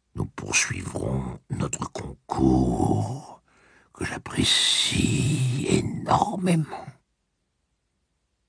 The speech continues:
C'est comme quand on doit passer de l'électricité au diesel dans le train pour Boston, » dit Eddie, de la voix de quelqu'un de pas tout à fait présent. À Hartford,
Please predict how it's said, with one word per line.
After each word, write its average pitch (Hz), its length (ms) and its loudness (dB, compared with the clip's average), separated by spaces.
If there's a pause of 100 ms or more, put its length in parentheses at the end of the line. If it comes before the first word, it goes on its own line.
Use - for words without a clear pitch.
(680)
C'est 123 140 6
comme 151 280 12
quand 147 180 12
on 147 40 12
doit 143 220 12
passer 139 460 12
de 120 120 10
l'électricité 127 800 10
au 123 100 12
diesel 131 640 12
dans 110 140 8
le 107 80 6
train 110 240 6
pour 104 180 6
Boston, » 110 800 8 (840)
dit 87 340 2
Eddie, 82 400 2 (220)
de 95 80 -8
la 90 100 2
voix 85 160 4
de 85 80 4
quelqu'un 82 640 2
de 78 260 0 (160)
pas 85 160 4
tout 80 180 -4
à 85 80 4
fait - 140 0
présent. 65 640 0 (1300)
À 98 640 8 (280)
Hartford, 101 720 8